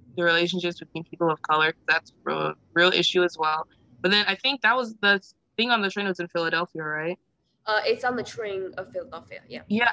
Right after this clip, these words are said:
Speaker 1: I don't know what is going on in Philadelphia, 'cause I just saw this one, um, story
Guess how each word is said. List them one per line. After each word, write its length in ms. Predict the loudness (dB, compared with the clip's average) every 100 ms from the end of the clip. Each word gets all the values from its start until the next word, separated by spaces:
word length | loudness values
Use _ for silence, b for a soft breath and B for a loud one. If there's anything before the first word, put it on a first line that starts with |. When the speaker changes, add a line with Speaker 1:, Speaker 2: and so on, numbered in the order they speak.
| 4
Speaker 1:
I 60 |
don't 160 | 4 4
know 220 | 4 2
what 260 | 0 0 2
is 140 | 0
going 220 | 0 0
on 100 | 0
in 60 | -2
Philadelphia, 640 | -4 -4 -2 -4 -2 -4 -2
'cause 160 | -2
I 80 | -2
just 240 | -2 -4
saw 160 | 0 2
this 200 | 4 2 2
one, 300 | -4 -2 -4 _ 2
um, 240 | 4 2
story 600 | -4 0 4 4 4 2